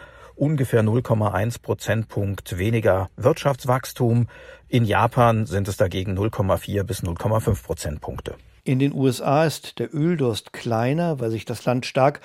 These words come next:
Speaker 2: auf Dienstleistungen und Hightech konzentriert, stärker als beispielsweise die Industrienation Japan.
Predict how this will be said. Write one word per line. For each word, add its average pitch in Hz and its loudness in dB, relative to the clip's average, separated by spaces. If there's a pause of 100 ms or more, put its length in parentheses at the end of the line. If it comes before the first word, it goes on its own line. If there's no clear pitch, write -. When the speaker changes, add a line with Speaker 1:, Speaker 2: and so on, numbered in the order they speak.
(140)
Speaker 2:
auf - -10
Dienstleistungen 143 -2
und 117 -4
Hightech 151 -4
konzentriert, 123 0 (260)
stärker 151 -2
als 117 -2
beispielsweise 117 -2
die 135 -6
Industrienation 135 -4
Japan. 120 0